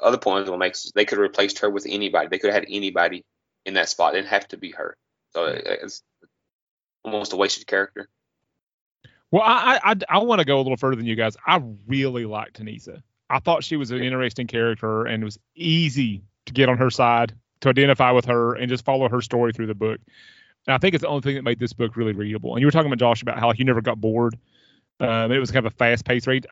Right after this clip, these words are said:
Speaker 2: That's all because of Nyssa. Because you, you get on her side, and you wanna find out what's happening to her, and you're <laughs> just, oh, you're kinda on the ride with her through the, the nonsense that happens. Um, I think she was easily the best thing in the book.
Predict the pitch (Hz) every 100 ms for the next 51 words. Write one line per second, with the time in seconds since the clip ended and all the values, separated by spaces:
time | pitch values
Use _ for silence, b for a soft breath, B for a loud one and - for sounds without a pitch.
0 | - 147 - 143 139 127 123 110 101 98
1 | 101 - - _ _ _ 113 117 147 143
2 | 123 147 151 151 143 139 131 120 123 123
3 | 135 135 127 120 113 117 117 107 113 110
4 | 113 117 120 151 - B B _ _ -
5 | 143 - 165 170 170 190 202 180 175 160
6 | 135 127 120 127 123 110 107 - _ _
7 | 143 131 120 120 - 139 135 131 117 117
8 | - 110 113 107 104 - b b b b
9 | b b _ - 123 123 123 - _ _
10 | - 131 156 139 - 139 117 - 151 139
11 | 113 107 101 113 113 - 107 104 101 127